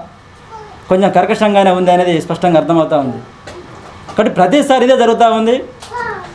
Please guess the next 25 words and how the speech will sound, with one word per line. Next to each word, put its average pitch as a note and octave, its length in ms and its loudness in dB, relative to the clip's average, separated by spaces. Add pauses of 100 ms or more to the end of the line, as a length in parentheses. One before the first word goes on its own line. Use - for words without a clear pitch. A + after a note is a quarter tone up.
(240)
ఈ F#3 80 4
ప్రభుత్వాలు A3 500 2
ఆలోచన A3+ 380 2
చేయాలి. F#3+ 400 2 (800)
ఆదివాసీలని A#3 640 2
చిన్నచూపు A3 440 0
చూస్తూ A#3 340 0 (880)
వీళ్ళని G3 220 2
ఈ G#3 100 4
రకంగా G#3 720 2 (180)
చూస్తున్నటువంటి G#3+ 760 2 (720)
ఫారెస్ట్ A3+ 340 2
వాళ్ళకి G#3 480 2 (440)
ఒక F3 100 0
రక్షణ F#3+ 320 2
కల్పించే A#3 380 2
విధంగా G#3+ 560 2 (320)
ఈ F3 40 6
ప్రభుత్వం F#3+ 480 2
ఆలోచన A3 420 2
చేసి G3+ 380 2 (760)
ఈ E3+ 100 4
ఆ F3 160 4
దాడి F3 240 2
చేసినటువంటి A3+ 540 2